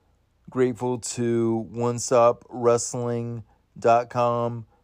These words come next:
uh, for allowing me to be a part of their group. Um,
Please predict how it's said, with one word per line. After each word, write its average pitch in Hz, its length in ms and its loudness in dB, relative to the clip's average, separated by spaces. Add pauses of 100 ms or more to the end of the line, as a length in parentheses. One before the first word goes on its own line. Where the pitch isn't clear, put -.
(200)
uh, 110 340 -4
for 113 320 -2
allowing 113 460 -4
me 113 160 -4
to 107 80 -6
be 110 180 -6
a 101 60 -6
part 107 220 -6
of 104 60 -10
their 95 160 -8
group. 101 380 -4 (2250)
Um, 98 600 -4